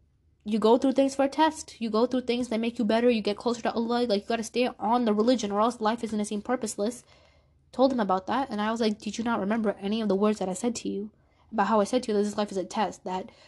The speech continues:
things are gonna be okay? Like, did you not remember any of this? That Allah doesn't burden a soul more than it can bear?" And they were like, "Yeah, but at the end of the day, look at you. Like, you, you were the one. You abandoned." And, you know, they came about it in a nice way, and it was hurtful. And they were like, "I'm still not over what you did to me."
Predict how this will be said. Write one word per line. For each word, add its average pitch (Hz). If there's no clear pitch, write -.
things 233
are 214
gonna 208
be 202
okay? 190
Like, 185
did 208
you 262
not 285
remember 202
any 262
of 277
this? 294
That 214
Allah 226
doesn't 214
burden 208
a 190
soul 208
more 208
than 185
it 190
can 165
bear?" 277
And -
they 180
were 185
like, 180
"Yeah, 208
but 202
at 196
the 214
end 208
of 202
the 190
day, 202
look 226
at 214
you. 254
Like, 185
you, 202
you 208
were 202
the 185
one. 208
You 202
abandoned." 190
And, 233
you 302
know, 311
they 311
came 330
about 220
it 196
in 190
a 190
nice 180
way, -
and 196
it 226
was 240
hurtful. 196
And 214
they 226
were 226
like, 214
"I'm 202
still 214
not 208
over 196
what 185
you 180
did 233
to 196
me." 202